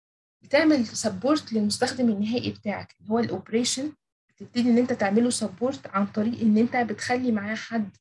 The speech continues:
من ال-، من التيم بتاعك علشان يقدر إن هو يساعده في أي مشكلة ممكن تواجهه، وإن هو يشوف إن إيه المشكلة اللي عنده،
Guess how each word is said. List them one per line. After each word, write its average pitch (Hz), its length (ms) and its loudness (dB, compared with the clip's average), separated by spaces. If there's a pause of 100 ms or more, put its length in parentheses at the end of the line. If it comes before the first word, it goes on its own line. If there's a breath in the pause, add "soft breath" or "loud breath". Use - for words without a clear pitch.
من 185 240 -8
ال-، 185 760 -2 (1040)
من 202 180 -2
التيم 254 360 2
بتاعك 254 460 0
علشان 196 320 0
يقدر 226 220 0
إن 208 160 2
هو 214 180 0
يساعده 247 580 -2 (360)
في - 80 -6
أي 247 180 4
مشكلة 226 340 4
ممكن 220 320 4
تواجهه، 233 520 0 (280)
وإن 190 160 0
هو 220 200 4
يشوف 233 500 -2
إن 196 160 2
إيه 220 200 0
المشكلة 247 540 2
اللي 220 160 4
عنده، 226 380 2